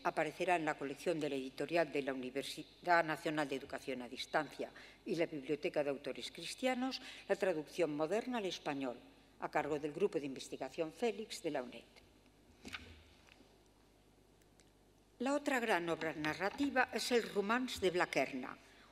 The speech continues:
un romance, o sea que es casi una novela. Esta Biblioteca Nacional guarda un manuscrito del siglo diecisiete. Hay que empezar diciendo que esta es la pronunciación correcta de la obra luliana,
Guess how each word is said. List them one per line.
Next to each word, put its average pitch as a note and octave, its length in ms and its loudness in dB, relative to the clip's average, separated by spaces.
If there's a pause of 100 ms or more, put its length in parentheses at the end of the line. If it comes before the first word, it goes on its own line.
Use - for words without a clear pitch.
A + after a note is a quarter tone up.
(100)
un F#3+ 100 2
romance, E3+ 540 4 (180)
o E3+ 80 0
sea D#3 200 2
que D#3+ 100 2
es - 100 -2
casi F3+ 480 4
una D#3 160 2
novela. B2 400 -2 (580)
Esta G#3 240 4
Biblioteca D3 500 -2
Nacional A3 420 0
guarda F#3+ 280 2
un D#3+ 100 -4
manuscrito A3 580 -2
del F3 180 -2
siglo D3+ 340 -2
diecisiete. - 580 -10 (1080)
Hay C4 120 6
que C4 80 0
empezar D3+ 440 -2
diciendo C4 580 0
que B3+ 80 0
esta C4 220 -2
es B3+ 100 -4
la G#3 80 4
pronunciación D#3+ 720 -2
correcta D#3 580 -4
de D3 100 -2
la C#3+ 140 0
obra C#3 160 -4
luliana, B2 560 -8